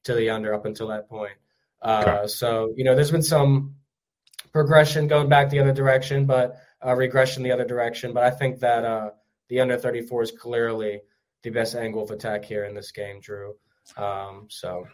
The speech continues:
Speaker 1: it's my opinion.
Speaker 2: <laughs> Okay,
Speaker 1: Yeah.
Speaker 2: well, uh, honestly, like, <clears throat> Easton Stick, if you didn't already know, he is a North Dakota State Bison, uh, and, um, he got a big arm,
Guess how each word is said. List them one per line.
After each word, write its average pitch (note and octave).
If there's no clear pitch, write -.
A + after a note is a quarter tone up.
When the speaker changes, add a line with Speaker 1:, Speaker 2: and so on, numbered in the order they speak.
Speaker 1:
it's -
my G#2
opinion. G2+
Speaker 2:
<laughs> -
Okay, D3
Speaker 1:
Yeah. C3
Speaker 2:
well, G#2
uh, G2+
honestly, A#2+
like, G2
<clears throat> A2+
Easton B2+
Stick, -
if G2+
you G2+
didn't F#2+
already F#2
know, C3+
he G#2
is F2+
a E2+
North E2+
Dakota E2+
State D#2
Bison, D#3+
uh, F2+
and, F2+
um, D#2
he -
got G2+
a F2+
big F#2
arm, D2+